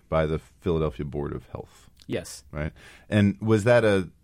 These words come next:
Speaker 1: was that a controversial decision at that time? Was that something that was, you know,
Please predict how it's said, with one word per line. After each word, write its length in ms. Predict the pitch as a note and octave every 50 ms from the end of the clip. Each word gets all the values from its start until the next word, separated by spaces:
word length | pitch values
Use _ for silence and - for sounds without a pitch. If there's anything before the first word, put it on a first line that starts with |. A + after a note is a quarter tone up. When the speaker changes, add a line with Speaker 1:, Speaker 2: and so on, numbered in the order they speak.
| _ -
Speaker 1:
was 280 | - E2+ - E2 F#2 F#2+
that 100 | A2 F#2+
a 60 | F#2
controversial 680 | - A2 G#2 F#2+ G2+ F2 F2+ G#2+ A#2+ B2 C3+ C3+ C3+
decision 460 | - C3+ B2 - C#3 C#3 D3 C#3+ C#3
at 80 | C#3 C3
that 200 | C3+ C3+ C3 -
time? 360 | - C#3 C#3+ C#3 C#3+ C#3+ D3
Was 140 | B2 G#2+ -
that 200 | G2 F2 E2 - _ - -
something 320 | - F#2+ F#2 - G2 F2+
that 120 | F2+ E2
was, 540 | C2+ E2 E2 D#2+ D#2+ - - - - - - - - - F#3 -
you 100 | F#2 F2+
know, 120 | E2+ D#2+